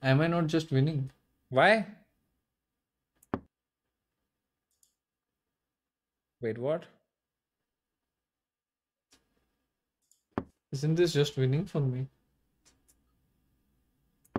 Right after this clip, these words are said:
Speaker 2: How, but how is this winning?
Speaker 1: Checkmate in three, no?
Speaker 2: Wait, what?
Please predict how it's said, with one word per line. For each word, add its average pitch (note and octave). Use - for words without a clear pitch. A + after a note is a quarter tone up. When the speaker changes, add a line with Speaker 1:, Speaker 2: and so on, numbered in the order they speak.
Speaker 2:
How, G#3+
but D3+
how F#3+
is G#3+
this G#3
winning? F3
Speaker 1:
Checkmate E3
in F3
three, C#3
no? D3+
Speaker 2:
Wait, F3
what? G3+